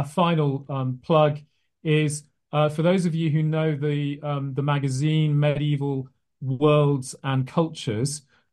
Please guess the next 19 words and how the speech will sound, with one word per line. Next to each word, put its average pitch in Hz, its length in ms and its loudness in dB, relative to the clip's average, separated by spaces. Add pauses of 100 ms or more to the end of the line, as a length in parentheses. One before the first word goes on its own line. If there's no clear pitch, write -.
um, 143 280 0
the 139 120 2
next 175 420 2
issue 160 360 2
that 131 120 0
is 131 120 0
about 143 320 -2
to - 80 -20
come 143 180 0
out, 143 300 0
and 135 100 -2
you, 135 180 -2
you, 131 200 -2
you 131 180 -6
can 127 140 -4
buy 147 260 6
it 143 80 2
in 131 160 0
the, 123 320 -2